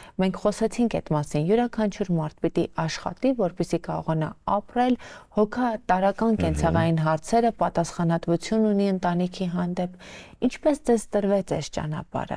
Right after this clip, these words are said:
Speaker 2: Այն փուլերում, երբ որ ես աշխատասեր եմ եղել, շատ հեշտությամբ, այն փուլերում, երբ որ ծուլություն եմ արել, շատ դժվար է եղել ամեն ինչ։ Իհարկե, շատ մանրակրկիտ ու շատ պրոֆեսիոնալ, ը, աշխատանք է պահանջում դասական արվեստը։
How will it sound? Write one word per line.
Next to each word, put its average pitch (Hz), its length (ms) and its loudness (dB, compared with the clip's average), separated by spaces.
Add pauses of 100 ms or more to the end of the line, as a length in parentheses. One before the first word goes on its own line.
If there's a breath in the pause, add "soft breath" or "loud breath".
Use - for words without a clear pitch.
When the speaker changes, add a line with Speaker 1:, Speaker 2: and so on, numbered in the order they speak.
Speaker 2:
Այն 123 200 2
փուլերում, 90 420 4
երբ 80 160 2
որ 82 120 2
ես 78 180 2
աշխատասեր 76 640 0
եմ 76 160 2
եղել, 98 280 2
շատ 87 260 0
հեշտությամբ, 69 600 -4
այն 85 100 0
փուլերում, 71 400 0
երբ 67 240 -2
որ 65 140 -4
ծուլություն 71 480 -2
եմ 67 100 0
արել, 76 320 0 (300)
շատ 85 680 0
դժվար 65 360 -2
է 64 40 -2
եղել 67 260 -2
ամեն 60 300 -4
ինչ։ - 120 -12 (180)
Իհարկե, 98 400 4 (260)
շատ 95 800 0 (240)
մանրակրկիտ 95 720 2
ու 85 80 2
շատ 98 240 0
պրոֆեսիոնալ, 90 880 0 (580)
ը, 76 100 0
աշխատանք 85 600 0
է 78 80 -2
պահանջում 73 460 0
դասական 67 500 -2
արվեստը։ 60 480 -4